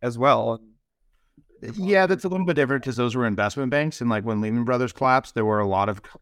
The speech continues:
Speaker 2: clients who lost a lot of money. But I do think that there's an element.
Speaker 1: I'm just saying your, your, your argument that y-, you were arguing that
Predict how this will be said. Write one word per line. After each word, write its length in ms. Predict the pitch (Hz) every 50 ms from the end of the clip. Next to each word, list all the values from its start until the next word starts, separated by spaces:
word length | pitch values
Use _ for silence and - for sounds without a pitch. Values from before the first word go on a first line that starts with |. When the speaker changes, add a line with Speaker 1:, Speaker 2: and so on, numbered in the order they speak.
| _ _ -
Speaker 2:
clients 380 | - 107 98 101 107 123 -
who 100 | - 120
lost 300 | 95 104 104 101 - -
a 40 | 104
lot 240 | 90 87 82 95 101
of 100 | 92 95
money. 320 | 98 92 98 120 151 160 - _ _ _ _ _ _ _ _ _ _
But 360 | - 131 117 110 101 - _ _ _ _ _ - - _ -
I 80 | 127
do 200 | 117 104 127 131
think 180 | 120 135 127 127
that 140 | 127 120 113
there's 160 | 120 117 110
an 80 | 113 110
element. 340 | 104 104 107 104 104 101 - _ _ _ _ _ _ _ _ _ _ _ _ _ -
Speaker 1:
I'm 140 | 135 143 151
just 120 | 147 -
saying 200 | 170 147 135 127
your, 140 | 131 151 147
your, 280 | 135 147 147 135 -
your 160 | - 135 143 131
argument 380 | 135 139 131 131 135 127 117
that 240 | 117 123 117 - _ _ _ _ _ _ _ _
y-, 100 | - 123 127
you 100 | 135 147
were 100 | 143 135
arguing 340 | 131 135 123 135 131 123
that 200 | 123 120 120 -